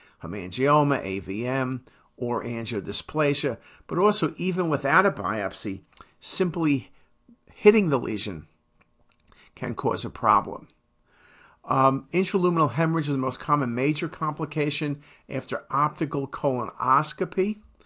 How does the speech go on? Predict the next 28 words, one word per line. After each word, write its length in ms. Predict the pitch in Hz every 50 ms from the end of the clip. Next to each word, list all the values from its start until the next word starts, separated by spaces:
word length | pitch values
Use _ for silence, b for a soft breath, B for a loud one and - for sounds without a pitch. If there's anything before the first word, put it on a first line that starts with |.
| B B B B B B B
And 140 | - 156 160
again, 560 | 143 127 143 165 165 156 151 147 147 147 143 -
uh, 260 | 123 123 120 120 120
the, 260 | 110 - 120 131 - -
the 140 | - 147 139
rate's 460 | 135 139 156 180 196 220 220 - -
still 640 | - - - - - 170 165 156 151 147 143 135 b b b b b b b b b _ _ -
between 440 | 160 160 156 - 165 151 143 135 135
one 200 | 147 160 165 170
in 100 | 170 160
six 480 | - - - 156 143 147 - - -
of 240 | - - 123 117 98 -
every 260 | 127 139 131 135 131
one 320 | 120 117 120 123 123 131
thousand 760 | 123 - - 117 107 117 110 117 117 - - 110 101 101 95 b b b b -
colonoscopies. 1000 | - - 117 110 110 101 95 104 110 107 - - 107 98 - 92 - 69 90
So 420 | - - - 143 135 131 127 127 - B B B B B B B B
again, 460 | 151 143 131 156 156 160 160 156 151
patients 440 | 147 - 151 143 151 147 160 143 127
with 140 | 135 127 -
polypectomy, 1120 | - 120 92 82 90 107 - - 170 165 156 160 - 151 143 135 135 135 131 127 - - _
it's 140 | 113 101 -
more 220 | 117 120 120 113
likely 380 | 110 107 101 104 - - 95 95
to 80 | 110
happen. 560 | 113 120 156 160 160 156 151 156 139 135 135 B B B B B B B B -
But 100 | 147 143
again, 680 | 143 127 123 - 165 175 185 180 170 165 156 147 147